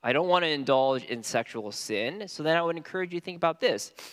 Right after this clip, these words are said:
that you will devote the sexual energy that you have ultimately to the service of the Lord. That instead of focusing on your sexual needs, that you would ask the Lord for help to channel the time that you spend thinking about sex, dreaming about sex,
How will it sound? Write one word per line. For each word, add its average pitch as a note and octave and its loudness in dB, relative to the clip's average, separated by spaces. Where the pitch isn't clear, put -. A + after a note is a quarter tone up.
that D#3 4
you G3 -2
will D4 4
devote G3+ 4
the D#3+ 0
sexual - 0
energy F#3 -2
that D3+ 4
you D3+ -2
have C3 0
ultimately D3+ 0
to C3+ -16
the B2+ -2
service A2 -8
of C3 -12
the D3+ -6
Lord. A3+ -2
That D#3+ 4
instead G#3 4
of - 4
focusing C4 0
on F3 0
your E3 0
sexual F3+ -2
needs, F3 -2
that F3 4
you F3 2
would F3 2
ask A#3+ 2
the A3+ 0
Lord F#3 2
for - -2
help F3+ 2
to D3+ -10
channel A#3+ 0
the C3+ -6
time G#3 2
that F#3 -4
you D3 -4
spend C#3 0
thinking G#3+ -2
about E3+ 2
sex, - 0
dreaming G#3+ -2
about F3 2
sex, E3+ 2